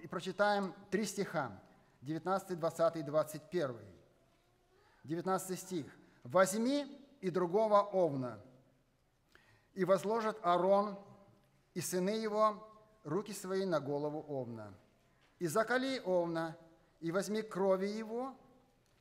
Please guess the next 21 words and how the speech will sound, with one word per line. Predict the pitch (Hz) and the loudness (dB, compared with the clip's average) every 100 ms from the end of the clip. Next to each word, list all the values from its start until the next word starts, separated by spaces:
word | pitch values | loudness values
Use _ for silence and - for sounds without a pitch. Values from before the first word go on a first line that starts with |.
| _ - | _ -8
и | 175 | 0
возложи | 170 185 202 185 214 | 4 4 6 4 4
на | 220 190 | 2 0
край | - 180 190 180 160 - - - | 2 2 2 2 -2 -10 -16 -2
правого | 165 180 175 180 | 0 2 2 -2
уха | 180 160 - 160 | 0 -4 -4 -4
Ааронова, | 156 156 160 143 117 110 101 - _ _ _ _ _ _ _ | 0 0 0 -2 -4 -10 -16 -20 _ _ _ _ _ _ _
и | 151 | -6
на | 147 147 | -2 0
край | 165 185 196 | 2 4 2
правого | 196 180 190 202 196 | 2 2 2 2 2
уха | 196 196 | 0 -2
сынов | 190 185 190 196 139 | -6 -2 0 0 -2
его, | 127 110 98 90 _ _ _ _ _ _ _ _ - | -10 -10 -14 -18 _ _ _ _ _ _ _ _ -8
и | 156 | -2
на | 175 | 0
большой | 196 196 254 254 | 2 0 -2 -2
палец | 226 202 196 | 4 4 4
правой | 190 175 190 190 190 | -4 0 2 4 4
руки | 180 170 - 208 220 | 2 -2 -6 -10 -10
их, | - 185 180 | -8 -4 -4